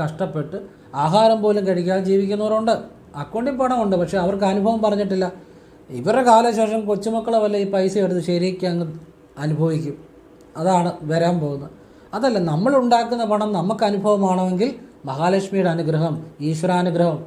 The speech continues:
വേണം. അതാണ് മഹാലക്ഷ്മിയുടെ അനുഗ്രഹം ഉണ്ടായാൽ അനുഭവ യോഗം ഉണ്ടാകും. അനുഭവ യോഗം ജീവിതത്തിലെ ഏറ്റവും വലിയ യോഗമാണ്. അപ്പം ഇത് ചെയ്താൽ നിങ്ങൾക്ക് മഹാലക്ഷ്മിയുടെ അനുഗ്രഹം ഉണ്ടാകും, മഹാവിഷ്ണുവിൻ്റെ അനുഗ്രഹം ഉണ്ടാകും, അനുഭവ യോഗം ഉണ്ടാകും.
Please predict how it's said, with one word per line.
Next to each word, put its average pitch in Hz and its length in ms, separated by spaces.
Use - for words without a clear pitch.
വേണം. 131 400
അതാണ് 156 260
മഹാലക്ഷ്മിയുടെ 208 540
അനുഗ്രഹം 196 300
ഉണ്ടായാൽ 185 260
അനുഭവ 254 380
യോഗം 226 340
ഉണ്ടാകും. 180 400
അനുഭവ 196 260
യോഗം 208 280
ജീവിതത്തിലെ 196 360
ഏറ്റവും 196 280
വലിയ 185 140
യോഗമാണ്. 156 440
അപ്പം - 240
ഇത് 180 100
ചെയ്താൽ 165 380
നിങ്ങൾക്ക് 165 360
മഹാലക്ഷ്മിയുടെ 196 600
അനുഗ്രഹം 185 400
ഉണ്ടാകും, 180 380
മഹാവിഷ്ണുവിൻ്റെ 202 640
അനുഗ്രഹം 190 380
ഉണ്ടാകും, 175 400
അനുഭവ 208 360
യോഗം 202 300
ഉണ്ടാകും. 190 420